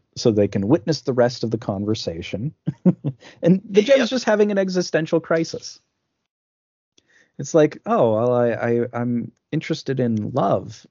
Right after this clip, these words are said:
Speaker 1: And, uh, I, I, listen, I'll take you to a wonderful planet called home." And Alma's like, "You're just trying to get human concepts like love, hope."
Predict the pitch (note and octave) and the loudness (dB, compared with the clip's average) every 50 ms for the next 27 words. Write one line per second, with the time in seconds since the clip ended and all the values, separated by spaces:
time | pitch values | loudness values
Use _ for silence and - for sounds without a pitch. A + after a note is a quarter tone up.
0 | _ - G#2 G2 F#2+ G2 G2 F#2+ F#2+ F#2+ - - _ _ _ _ _ _ _ _ | _ -6 -6 -4 -2 -2 -2 -2 -4 -4 -8 -12 _ _ _ _ _ _ _ _
1 | _ _ _ - G2 G2 F#2+ F#2 F#2 F2+ E2 - - B2+ C3+ - - C3+ B2+ B2 | _ _ _ -2 0 0 2 2 0 -2 -2 -2 0 0 0 0 2 2 2 2
2 | - - - - - - D#3+ G#3 G#3 - - A2+ - - B2+ B2 B2 - - - | 0 -2 -8 -12 -6 0 2 2 2 4 2 0 2 2 0 0 0 -2 -2 -2
3 | F3+ F3+ - - F3+ F3 D#3 - - - C#3 C3 B2+ C3 - - A2+ A2 A#2+ A2 | -2 -2 -2 -4 -6 -6 -6 -6 -4 -4 -2 -2 -2 -2 -2 -2 -4 -2 -2 -2
4 | C3 C3 C3 B2 B2+ - B2 A2+ - - G#2 F#2+ G2 G2 G2 - - - - F2 | 0 0 -2 -2 -4 -6 -10 -10 -8 -6 -4 -2 -2 -4 -6 -8 -10 -8 -6 -4
5 | E2 F#2 F2+ - - _ _ _ _ - - - - G#3+ F3 A#2 F2 C#2+ D2+ - | -4 -4 -6 -6 -10 _ _ _ _ -8 -2 0 2 4 4 2 2 -2 -6 -16
6 | - _ _ _ _ _ _ _ _ _ _ - C3 C3+ - - D3 D#3 E3 D#3+ | -20 _ _ _ _ _ _ _ _ _ _ -2 0 0 2 2 2 2 4 4
7 | D#3+ F3+ F3+ - - _ _ _ _ - B3 D#4+ - A4+ F4 - - - C4 A#3+ | 4 2 2 0 -2 _ _ _ _ -8 -8 -6 -4 -4 -6 -4 -4 -2 0 0
8 | A3 G3 F#3 G3+ G3+ G3 - _ _ - - - F#3+ G3 G3 F#3+ F#3 - - - | 0 0 0 0 -2 -2 -4 _ _ -12 -6 -4 -2 0 0 0 -2 -2 -4 -4
9 | - F#3+ A3 C4+ B3+ - - - - - - - - - F2 E2 D#2+ - - - | -2 0 0 0 0 -2 -4 -6 -6 -6 -8 -12 -10 -8 -6 -6 -6 -8 -12 -20
10 | _ _ _ _ _ - A2 A2 G#2+ A2 A#2+ B2+ B2+ B2+ - - - G#2+ G#2+ C3 | _ _ _ _ _ -2 0 2 4 4 2 2 0 -4 -8 -4 0 0 2 2
11 | C3+ - | 0 -2